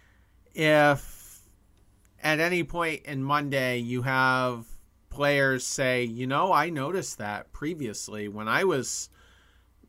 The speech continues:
playing at, at Yankee Stadium." So, it, it's a, it, it was kinda like a small spotlight that was flashing, and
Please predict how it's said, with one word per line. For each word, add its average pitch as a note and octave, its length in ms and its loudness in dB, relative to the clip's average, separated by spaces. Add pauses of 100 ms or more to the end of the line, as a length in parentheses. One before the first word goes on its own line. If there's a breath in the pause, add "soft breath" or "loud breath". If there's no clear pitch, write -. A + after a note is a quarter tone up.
(200)
playing B2+ 400 -2
at, A#2 240 -4
at B2 160 -2
Yankee A#2+ 360 -4
Stadium." A2+ 600 -4 (400 soft breath)
So, D3 540 4 (1700 loud breath)
it, E3+ 220 0
it's D#3+ 200 -2
a, E3+ 80 6
it, - 560 -6 (1040)
it F3+ 60 -6
was D3+ 180 -2
kinda A#3 240 -4
like G#3+ 160 -2
a C#3+ 80 -2
small D#3 500 0
spotlight D3+ 920 0
that C#3+ 180 0
was C#3+ 160 -8
flashing, C#3+ 640 2
and A#2 160 -4